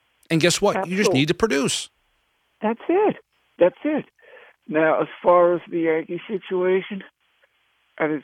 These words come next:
Speaker 2: good as things are going, it still comes down. We really don't have a closer you could have any confidence in. 'Cause, I mean, let's face it, look at the recent playoff years.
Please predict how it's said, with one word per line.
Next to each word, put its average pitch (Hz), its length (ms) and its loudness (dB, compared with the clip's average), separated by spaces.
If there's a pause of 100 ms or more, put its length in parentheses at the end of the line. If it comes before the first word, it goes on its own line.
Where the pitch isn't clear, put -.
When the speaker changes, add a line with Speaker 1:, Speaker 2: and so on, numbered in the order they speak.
(160)
Speaker 2:
good 170 220 2
as 170 80 0 (120)
things 165 280 -10
are 156 180 -8
going, 165 500 -2 (600)
it 135 100 -12 (140)
still 185 220 2
comes 143 360 -8 (100)
down. 151 520 -2 (180)
We 156 160 0
really 175 480 2
don't 151 340 -2 (120)
have 139 260 -2
a 131 80 -4
closer 175 580 2
you 127 160 -8
could 135 160 -12
have 135 240 -8
any 160 200 -10
confidence 247 720 -8
in. 208 200 -8 (1000)
'Cause, 151 220 -2
I 165 60 6
mean, 147 240 -2
let's 180 200 -2 (140)
face 147 300 0
it, 117 140 -10
look 247 180 -4
at 202 140 -4
the 208 100 2
recent 190 560 -8
playoff 180 520 0 (100)
years. 123 400 0